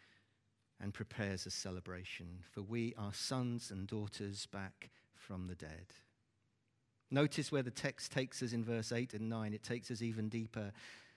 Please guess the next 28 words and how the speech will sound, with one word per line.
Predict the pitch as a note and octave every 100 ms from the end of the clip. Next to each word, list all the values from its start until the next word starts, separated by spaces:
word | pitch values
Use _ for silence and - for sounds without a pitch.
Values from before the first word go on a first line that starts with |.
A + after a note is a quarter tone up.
| - -
It |
tells | - C#3+ C3+ C3
us | B2+ B2+ A#2+ - -
who | C3+ C3+
he | C3 B2 A2+
is. | G#2+ F#2+
He | A2+
reveals | A2+ A2 B2+ B2+ B2+ B2
himself. | A2+ A2+ A#2 G2 G#2+ - - - - _ _ _ _ _ _ _ _ _ _ _ _ _ _
And | B2
what | B2+
God | B2 D#3+
is | E3 D3+
saying | - D3 C#3
here | B2+ D#3+ D3 C3+
is | C3
that | - C3+ C3+ - - - -
when | C#3
we | C#3
come | C#3 D#3 D#3
to | D#3+ D3+
him, | C3 B2
we | B2 C3
need | C3+ C3
to | C#3
have | B2+ B2 A#2 - - -
new | B2 C#3 D#3+ E3 -
eyes | C3 A#2+ G#2+ F#2 F2+ F2+ - -